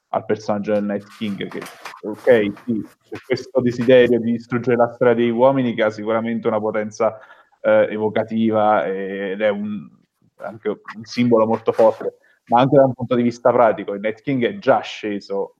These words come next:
in Westeros, ha già perso contro questo Azor Ahai, come narrano le leggende,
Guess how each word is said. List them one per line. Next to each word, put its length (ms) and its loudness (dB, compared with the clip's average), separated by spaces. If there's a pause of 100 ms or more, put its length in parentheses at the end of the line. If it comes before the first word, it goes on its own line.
(100)
in 120 -14
Westeros, 720 0
ha 160 -6
già 220 2
perso 420 -6
contro 220 -8
questo 400 -2
Azor 320 -2
Ahai, 320 0
come 160 -10
narrano 400 -8
le 80 -14
leggende, 640 -2